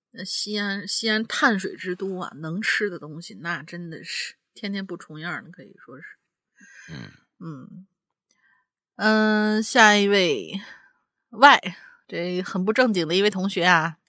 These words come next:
Speaker 1: 他就写了两层，就这么两句话还写两层。第一层写的是：“Hello，美女，你叫山羊哥呢是吗？”然后下一层赶紧解释一下，“抱歉哈，我十年老粉了，只想引起关注而已。”好的，我关注到你了，你叫 Y。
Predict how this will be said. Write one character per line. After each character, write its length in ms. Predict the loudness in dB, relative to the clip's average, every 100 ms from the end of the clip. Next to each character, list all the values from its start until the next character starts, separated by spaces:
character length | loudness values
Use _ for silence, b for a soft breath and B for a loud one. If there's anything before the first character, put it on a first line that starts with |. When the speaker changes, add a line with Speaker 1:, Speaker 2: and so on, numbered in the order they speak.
| _
Speaker 1:
他 180 | -8 -8
就 180 | -2 -4
写 160 | -2
了 60 | -2
两 280 | 0 -2 -4
层， 340 | -10 -8 -10 -12 _
就 100 | -8
这 140 | -2
么 80 | 0
两 160 | 0 -2
句 100 | -4
话 160 | 0
还 100 | 0
写 160 | 0 0
两 300 | 0 -2 -4
层。 260 | -12 -10 -6
第 140 | -4
一 60 | -2
层 200 | -2 -2
写 140 | -2
的 100 | -2
是： 240 | -2 -4 -4 b b b b b
“Hello， 420 | 6 8 10 8
美 240 | 6 2
女， 300 | 2 2 2 2 0 -6 _ _
你 120 | -10
叫 200 | -2 0
山 120 | 0 -2
羊 120 | -2
哥 140 | -2
呢 100 | -2
是 80 | -6
吗？” 160 | -10 -16 _ B B B B B -2
然 200 | 0 2
后 460 | 4 4 4 2
下 380 | 0 4 6 6
一 60 | 4
层 200 | 0 2
赶 140 | 4
紧 100 | 4
解 180 | 2 -2
释 160 | -2
一 60 | 0
下 100 | 0 6
，“抱 160 | 6
歉 300 | 6 0 0
哈， 120 | 0
我 120 | -2 2
十 320 | 4 4 4
年 180 | 4 4
老 160 | 2
粉 220 | 0 -4
了， 160 | -8 -8
只 120 | -4
想 160 | -2 -2
引 160 | -4
起 200 | -4 -6
关 260 | 0 2 2
注 120 | 0
而 140 | -2 -2
已。” 60 |
好 180 | -2 -2
的， 140 | 0
我 80 | -2
关 180 | 0 -2
注 80 | 0
到 200 | -2 -4
你 120 | -10
了， 120 | -14
你 80 | -14
叫 160 | -8 -2
Y。 300 | -2 -2